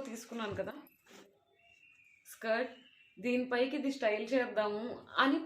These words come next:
ప్లాన్‌లో ఉన్నాను. Not sure, ఇంకా ఏం షూర్‌గా లేను, కానీ ఇది స్టైల్ చేస్తే మాత్రం maybe బాగుంటుందేమో. కొంచెం కాంట్రాస్ట్ కలర్స్ కదా, ఇది లైట్‌గా ఉంది, ఇది డార్క్‌గా ఉంది, ఏదైనా గోల్డ్, ఆ, లైక్ గోల్డ్ హ్యాంగింగ్స్ పెద్ద వేసి అలా ఉన్నాయి నా బుర్రలో.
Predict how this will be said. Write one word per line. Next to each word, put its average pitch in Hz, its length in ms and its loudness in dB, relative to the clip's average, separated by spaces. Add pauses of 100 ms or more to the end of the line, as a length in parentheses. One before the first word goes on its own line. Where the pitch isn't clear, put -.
ప్లాన్‌లో 240 540 6
ఉన్నాను. 196 380 0 (480)
Not 233 320 2
sure, 208 380 2 (340)
ఇంకా 196 300 -4
ఏం 247 160 0 (200)
షూర్‌గా 240 520 -2
లేను, 226 340 0 (340)
కానీ 277 220 2
ఇది 294 160 0
స్టైల్ 240 340 2
చేస్తే 294 300 2
మాత్రం 269 360 0
maybe 220 380 -2
బాగుంటుందేమో. 220 920 0
కొంచెం 214 400 -6
కాంట్రాస్ట్ 196 580 -2
కలర్స్ 196 340 0
కదా, 185 200 -2 (380)
ఇది 226 200 0
లైట్‌గా 214 500 2
ఉంది, 196 160 -2
ఇది 196 200 4
డార్క్‌గా 185 480 2
ఉంది, 185 180 0
ఏదైనా 190 240 2 (100)
గోల్డ్, 190 400 2 (420)
ఆ, 180 160 -4
లైక్ 190 300 -2 (100)
గోల్డ్ 196 280 0
హ్యాంగింగ్స్ 202 420 -6
పెద్ద 170 300 -2
వేసి 185 400 -4
అలా 208 220 0
ఉన్నాయి 226 280 -2
నా 220 160 0
బుర్రలో. 185 400 0